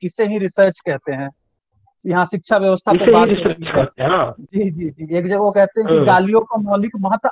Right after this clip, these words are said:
Speaker 1: आवाज की ऊंचाई में है।" इसी तरह हृदय परिवर्तन के लिए
Speaker 2: हम्म।
Speaker 1: रौब की जरूरत होती है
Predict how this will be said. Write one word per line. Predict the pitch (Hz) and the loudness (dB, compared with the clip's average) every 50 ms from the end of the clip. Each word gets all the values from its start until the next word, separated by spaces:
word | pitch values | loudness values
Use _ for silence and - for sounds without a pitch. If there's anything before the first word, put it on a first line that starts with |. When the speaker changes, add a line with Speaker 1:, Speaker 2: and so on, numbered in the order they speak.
| - - | 0 2
Speaker 1:
आवाज | 175 175 180 185 196 196 - | 2 4 6 6 4 2 0
की | - 226 208 | -6 -8 -6
ऊंचाई | 196 185 - 196 170 165 175 175 | -6 -2 0 2 2 2 2 0
में | 165 160 156 156 | -4 -6 -6 -4
है।" | 156 151 156 156 _ _ _ _ _ _ _ _ _ _ _ _ - - | -4 -4 -4 -6 _ _ _ _ _ _ _ _ _ _ _ _ -14 -10
इसी | 180 160 214 208 | -8 -4 -2 -2
तरह | 190 208 202 202 | 0 2 2 2
हृदय | 196 - 190 208 220 185 233 240 | 2 2 0 -2 0 2 0 0
परिवर्तन | 233 - 226 226 220 226 214 - 240 226 226 | 0 -2 -4 -2 -2 -2 -2 -2 -4 -6 -2
के | 214 165 160 | 0 2 4
लिए | - - | 4 4
Speaker 2:
हम्म। | - 247 247 226 - - _ _ - - | 2 0 -2 -4 -6 -8 _ _ -6 2
Speaker 1:
रौब | 185 202 220 233 214 - | 4 4 4 4 2 -2
की | - 233 | -6 -4
जरूरत | 185 220 214 196 202 208 214 208 208 - | 0 0 0 0 2 0 0 0 0 -4
होती | 196 170 _ - 170 156 147 | -6 -6 _ -14 -12 -6 -4
है | 147 | -4